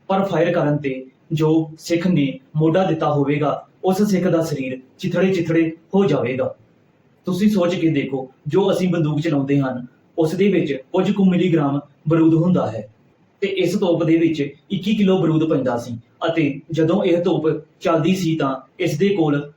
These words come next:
ਅਗਰ ਕੋਈ ਵੀ ਖੜ ਜਾਂਦਾ ਤਾਂ ਉਸ ਦੀਆਂ ਹੱਡੀਆਂ ਦਾ ਵੀ ਚੂਰਾ ਬਣ ਜਾਂਦਾ ਸੀ। ਜਾਸੂਸ ਦੱਸਦਾ ਹੈ ਕਿ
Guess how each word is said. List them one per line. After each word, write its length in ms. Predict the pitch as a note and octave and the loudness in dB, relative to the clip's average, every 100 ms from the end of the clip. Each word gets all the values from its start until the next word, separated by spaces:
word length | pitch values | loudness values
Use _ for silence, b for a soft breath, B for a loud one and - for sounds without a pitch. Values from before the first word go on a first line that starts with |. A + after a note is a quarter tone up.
| F3 | 0
ਅਗਰ 200 | F#3+ F#3+ | 0 2
ਕੋਈ 200 | E3+ F#3+ | 2 2
ਵੀ 120 | F#3+ | 2
ਖੜ 180 | D3+ D#3 | 0 0
ਜਾਂਦਾ 340 | D#3 D3+ D3 D3+ | 0 0 0 0
ਤਾਂ 200 | C#3 C3 - - | -2 -6 -10 -6
ਉਸ 160 | F3 F3+ | -4 0
ਦੀਆਂ 220 | F#3 G3 | 2 2
ਹੱਡੀਆਂ 360 | F#3+ D#3 D3+ | 4 2 0
ਦਾ 120 | D#3 D3+ | 0 0
ਵੀ 220 | D3+ D#3 - - | -2 -4 -10 -2
ਚੂਰਾ 280 | E3 F3 | 2 4
ਬਣ 200 | F3 F3+ | 2 2
ਜਾਂਦਾ 300 | C#3+ C3 B2+ | 0 -2 -4
ਸੀ। 200 | B2 - - _ _ _ _ _ _ | -8 -12 -20 _ _ _ _ _ _
ਜਾਸੂਸ 440 | D3 E3 D#3+ F#3+ G3 | -2 0 2 0 2
ਦੱਸਦਾ 380 | F#3 F3 D#3+ E3 | 0 0 0 0
ਹੈ 180 | D3+ C#3+ | 0 -2
ਕਿ 200 | C#3+ | -2